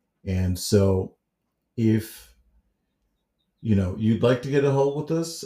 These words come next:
uh, Screenwriting for the Trenches can currently be found on Amazon, Anchor, Apple, Google, iHeartRadio, and Spotify podcasts,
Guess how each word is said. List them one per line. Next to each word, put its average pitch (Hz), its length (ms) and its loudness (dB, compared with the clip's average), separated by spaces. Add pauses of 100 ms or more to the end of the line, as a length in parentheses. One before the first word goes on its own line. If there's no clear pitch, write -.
uh, 98 360 -2
Screenwriting 131 800 0
for 139 80 0
the 131 100 0
Trenches 135 360 -2
can 110 200 2
currently 127 340 0
be 123 120 -6
found 123 300 -2
on 104 480 0 (320)
Amazon, 120 600 0 (100)
Anchor, 120 460 0
Apple, 117 320 -2
Google, 117 500 -4
iHeartRadio, 117 640 -2
and 104 100 0
Spotify 117 500 -4
podcasts, 117 520 -4